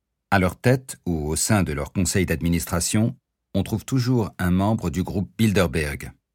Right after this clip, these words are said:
Encore eux », grommela Endelbaum. « Qu'est-ce que c'est, Bilderberg ? »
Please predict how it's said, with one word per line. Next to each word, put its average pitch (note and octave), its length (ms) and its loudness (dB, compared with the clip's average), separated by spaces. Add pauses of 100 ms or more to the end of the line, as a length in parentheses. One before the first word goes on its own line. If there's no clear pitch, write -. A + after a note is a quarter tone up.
(1160)
Encore D#2+ 460 -4
eux », E2 120 0 (640)
grommela D#2+ 480 0
Endelbaum. « C#2+ 600 -6 (920)
Qu'est-ce - 160 4
que A2 80 2
c'est, B2 240 2
Bilderberg ? » A2+ 720 2